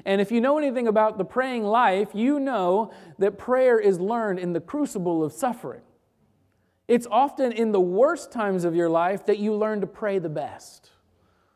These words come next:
And so it makes perfect sense that James is writing this letter to people who are severely suffering, and it's so practical. The whole letter, if you never read the book of James, go back and read the whole book. You could do it in just a few minutes.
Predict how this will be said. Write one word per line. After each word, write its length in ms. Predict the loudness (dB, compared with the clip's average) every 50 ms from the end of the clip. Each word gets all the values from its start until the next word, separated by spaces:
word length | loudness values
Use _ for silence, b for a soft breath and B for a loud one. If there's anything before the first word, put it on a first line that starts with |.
| _ _ _ _ _ -2
And 100 | -2 2
so 160 | 4 4 4
it 40 | 4
makes 200 | 2 2 0 -2
perfect 420 | -4 -4 -4 -4 -4 -6 -8 -8
sense 300 | -6 -4 -4 -4 -4 -4
that 200 | -6 -6 -6 -6
James 440 | -8 -8 -6 -6 -4 -2 -2 0 0
is 140 | -2 -2 -4 B B B -6
writing 340 | B 2 2 4 2 0 0
this 200 | -2 -2 -2 -2
letter 320 | -2 -2 0 0 -2 -2
to 100 | -2 -6
people 260 | -4 -4 -4 -2 -2 -4
who 120 | -2 0
are 80 | 0 0
severely 580 | -2 -2 -6 -4 -2 -2 -2 -2 -2 -2 -4
suffering, 640 | -6 -4 -2 -2 -2 -2 -2 -6 -8 -6 -6 -8 -10 B B B B -12 B
and 100 | 0 0
it's 160 | 0 0 0
so 280 | -4 -4 -2 -2 -2 -2
practical. 680 | -4 -6 0 0 0 0 0 -6 -8 -6 -2 -2 0
The 80 | 0 0
whole 300 | 0 0 0 0 2 0
letter, 300 | 2 2 2 2 0 -2
if 120 | -2 -4
you 60 | -4 -4
never 240 | -2 0 0 2
read 220 | 2 2 0 0 -2
the 60 | -2
book 180 | -4 -4 -4 -4
of 80 | -6
James, 280 | -6 -6 -6 -6 -8 -4
go 160 | 0 0 0
back 240 | 2 0 -4 -2 -4
and 140 | -6 -6 -4
read 180 | -4 -6 -6
the 60 | -6
whole 200 | -8 -6 -6 -6
book. 400 | -4 -2 -2 -2 -4 -4 -8 B B B B B
You 100 | B -6
could 120 | -6 -4 0
do 140 | 4 4 4
it 80 | 4
in 140 | 4 0 -2
just 180 | -6 -6 -8 -8
a 60 | -12
few 220 | -8 -6 -6 -4
minutes. 440 | -2 -2 -4 -4 -6 -12 -18 -20 -20